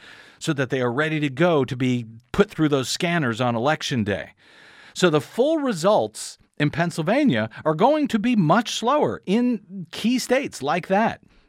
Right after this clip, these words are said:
and Wisconsin and Michigan, where the G O P legislatures also have similarly prevented any tallying of those mail-in ballots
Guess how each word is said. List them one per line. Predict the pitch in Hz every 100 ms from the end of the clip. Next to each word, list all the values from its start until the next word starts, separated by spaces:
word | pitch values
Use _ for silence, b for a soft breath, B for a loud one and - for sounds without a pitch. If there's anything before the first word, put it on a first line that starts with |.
| b
and | 151 190 190
Wisconsin | 180 202 - 254 240 87 -
and | 170 202 208
Michigan, | 240 269 240 156 87
where | 127
the | 143
G | 127 156
O | 165
P | 165 165
legislatures | 175 185 190 208 202 185 180
also | - 196 302 - 120 - B
have | 170 151
similarly | - - 226 233 202 175 170
prevented | - 139 120 170 170 151 -
any | 202 220 147
tallying | 107 - 170 180 175 175 175
of | 180 147 151
those | 139 160 139
mail-in | 147 160 156 151
ballots | 135 170 165 123 -